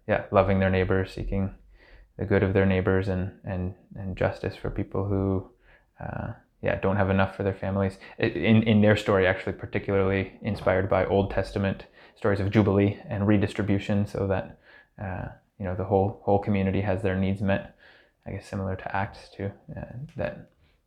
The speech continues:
they're like, "We have more than we need, actually, and our neighbors have needs." So they, they sort of worked with their networks to get a bunch of groceries, uh, and,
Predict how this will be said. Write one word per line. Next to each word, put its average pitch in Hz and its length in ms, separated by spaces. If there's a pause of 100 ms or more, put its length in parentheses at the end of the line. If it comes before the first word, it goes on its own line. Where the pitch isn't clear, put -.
(180)
they're 107 140
like, 98 160
"We 123 100
have 117 180
more 104 200
than 104 140
we 95 100
need, 92 180
actually, 98 360
and 104 100
our 95 80
neighbors 101 360
have 98 240
needs." 95 240
So 110 220 (380)
they, 98 340
they 101 160
sort 107 180
of 98 120
worked 107 200
with 104 140
their 107 160
networks 120 520
to 98 300 (460)
get - 300
a 110 40
bunch 101 300
of 98 180 (320)
groceries, 117 540 (400)
uh, 104 400
and, 95 560